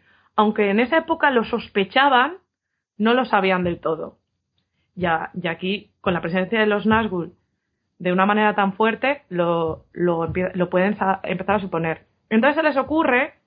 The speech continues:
la estratagema de enviar a los Nazgûl contra Osgiliath. Y tomar Osgiliath Y entonces toman la ciudad, parece que están saliendo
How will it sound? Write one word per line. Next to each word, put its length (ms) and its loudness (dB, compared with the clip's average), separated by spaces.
la 100 0
estratagema 600 0
de 300 -2
enviar 300 0
a 40 4
los 160 0
Nazgûl 320 -2
contra 260 -2
Osgiliath. 420 -2
Y 100 -6
tomar 240 -6
Osgiliath 580 0
Y 100 2
entonces 540 0
toman 260 2
la 80 -2
ciudad, 440 2
parece 340 -4
que 80 0
están 280 0
saliendo 720 0